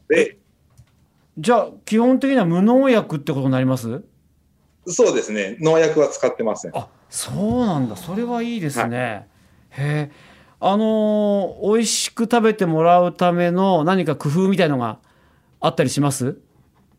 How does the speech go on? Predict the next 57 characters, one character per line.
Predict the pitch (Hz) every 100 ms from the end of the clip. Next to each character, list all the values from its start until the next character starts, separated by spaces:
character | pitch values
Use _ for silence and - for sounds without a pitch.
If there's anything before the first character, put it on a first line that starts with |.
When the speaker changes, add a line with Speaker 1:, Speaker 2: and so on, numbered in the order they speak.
| _ _ _ _ _ -
Speaker 1:
も |
う | 151
収 | - 190 196
穫 | 196 190 180
の | 165 165
タ | 156 156
イ | 156
ミ | 151 147
ン |
グ | 139 135
を | 120 117 - - 127
Speaker 2:
お | 92
う。 | - _ _ -
Speaker 1:
見 | 127
て | 123 _ _ _ _ _ -
Speaker 2:
う |
ん。 | 110 92 -
Speaker 1:
や | - 92
っ | -
て | 82
ま | -
す。 | - - - -
Speaker 2:
そ | 185
れ |
ど | 139 175
う | 175
い | 170 165 156
う |
タ | - 135 143
イ |
ミ | 143
ン | 139
グ | 131
な | 120
ん |
で | 101
す | 98
か？ | - _ _ _ _ _ _ -
Speaker 1:
あ |
の、 | 139 127
こ | 127 143
の、 | 135 135 - _ _ _ _ _ _ _ _ -
こ | 120
の、 | 113 110 113 -
こ | 143
の | 143
傘、 | - - 127 -
傘 | 202 202 127
の | 101 104 92
Speaker 2:
う | 117
ん。 | 101 87 _ _ _ _ _ _ _ _ -
Speaker 1:
開 | 147 165
き | 165 -
方 | 160 107
を | 92 82 76 -
Speaker 2:
え | 107 95
え。 | 87